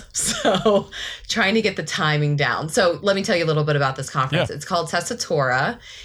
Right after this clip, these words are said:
Speaker 1: It's called the Testatora Learning and Community Conference. This is the Arts A P I that our Ruby on Rails application plugs into.
Speaker 2: Oh, okay.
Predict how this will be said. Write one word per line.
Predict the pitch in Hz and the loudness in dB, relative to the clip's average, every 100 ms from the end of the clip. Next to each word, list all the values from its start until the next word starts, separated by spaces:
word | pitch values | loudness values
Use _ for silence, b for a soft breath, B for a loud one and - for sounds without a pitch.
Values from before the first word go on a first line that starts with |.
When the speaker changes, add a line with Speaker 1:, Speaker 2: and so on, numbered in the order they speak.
| - | -4
Speaker 1:
It's | 165 160 | -4 -2
called | - 170 160 | -2 -2 2
the | 156 | 0
Testatora | 151 175 190 196 196 180 | 2 -2 -4 -2 -2 0
Learning | 156 151 156 | 0 0 0
and | 151 | -2
Community | 147 160 151 143 135 | -4 -4 -2 -2 -4
Conference. | - 139 127 139 127 135 147 | -4 -4 -4 -6 -8 -6 -8
This | 160 170 190 | -8 -6 -6
is | 175 | -4
the | 165 | -2
Arts | 143 143 - | 0 -2 -2
A | 139 | -4
P | 139 143 | -4 -2
I | 127 131 131 | 0 0 0
that | 135 | -2
our | 135 139 | 0 -2
Ruby | 143 143 | -2 -2
on | 139 131 | -4 -2
Rails | 131 131 | -4 -4
application | 135 - 143 131 131 135 | -4 -6 -6 -6 -6 -6
plugs | 135 135 139 | -6 -6 -6
into. | 123 120 | -4 0
Speaker 2:
Oh, | 113 123 | 0 0
okay. | - | -4